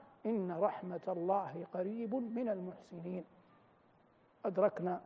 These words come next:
شيخنا الأمين الشنقيطي رحمه الله في المدينة كان يفسر بعد صلاة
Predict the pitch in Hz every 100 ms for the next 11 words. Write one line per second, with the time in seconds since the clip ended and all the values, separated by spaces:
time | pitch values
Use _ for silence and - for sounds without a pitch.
0 | - - - - - - - - - 202
1 | 165 165 151 165 180 165 - 170 196 180
2 | 170 196 175 175 175 202 - - - -
3 | - - - - 185 185 170 220 220 202
4 | - - - - - - - _ - -
5 | - 196 180 - 208 - 202 156 180 190
6 | 165 190 190